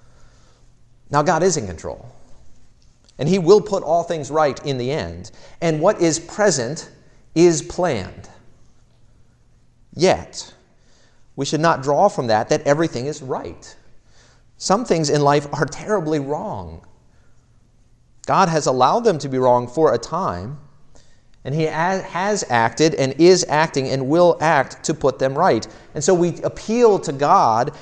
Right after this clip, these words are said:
out of that sense of wrongness. "Consider and answer me, O Lord my God." Consider, right? Think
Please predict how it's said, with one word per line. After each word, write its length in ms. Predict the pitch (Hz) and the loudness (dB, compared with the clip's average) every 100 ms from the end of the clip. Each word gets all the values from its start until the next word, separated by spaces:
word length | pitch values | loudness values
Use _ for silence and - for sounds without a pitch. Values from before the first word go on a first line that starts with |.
| - | -8
out 160 | 151 175 | 2 4
of 80 | 156 | 4
that 180 | 160 - | 2 0
sense 540 | - - 208 175 - | -8 -6 -6 -6 -10
of 300 | - 151 127 | -8 -8 -8
wrongness. 1080 | 127 135 175 220 143 98 92 127 - - - - _ - | -6 -4 -2 -2 -4 -6 -6 -4 -4 -6 -12 -20 _ -2
"Consider 560 | 214 190 - 240 220 | 0 0 2 2 4
and 100 | 202 190 | 2 0
answer 420 | 185 220 - 226 | -4 -4 0 0
me, 240 | 196 147 117 | 0 -2 -4
O 100 | 135 | -2
Lord 300 | 131 117 104 | -2 -4 -4
my 160 | 101 | -8
God." 340 | 95 92 82 - - - - - - - _ _ - _ _ - | -6 -6 -6 -10 -16 -20 -20 -20 -20 -20 _ _ -20 _ _ -6
Consider, 880 | 202 196 - - 220 233 127 78 - | -2 0 -2 -4 0 2 2 -4 -6
right? 160 | 170 196 | -2 -2
Think 380 | - 240 277 | 0 0 0